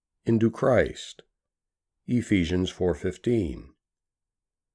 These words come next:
"Work out your own salvation with fear and trembling." Philippians two twelve. "Present yourself to God as one approved,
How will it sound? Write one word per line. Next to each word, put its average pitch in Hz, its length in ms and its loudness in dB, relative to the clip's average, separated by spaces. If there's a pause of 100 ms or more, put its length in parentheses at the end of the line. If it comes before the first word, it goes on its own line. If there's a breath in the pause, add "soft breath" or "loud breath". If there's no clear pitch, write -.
(580)
"Work 151 320 4
out 135 260 8
your 107 320 6
own 131 300 6
salvation 113 760 4
with 98 160 2
fear 95 260 4
and 107 140 4
trembling." 73 640 2 (920)
Philippians 101 840 2
two 92 200 -2
twelve. 78 600 -2 (1500)
"Present 139 520 4
yourself 98 720 2
to 123 140 2
God 110 440 6
as 104 160 2
one 104 180 4
approved, 113 680 2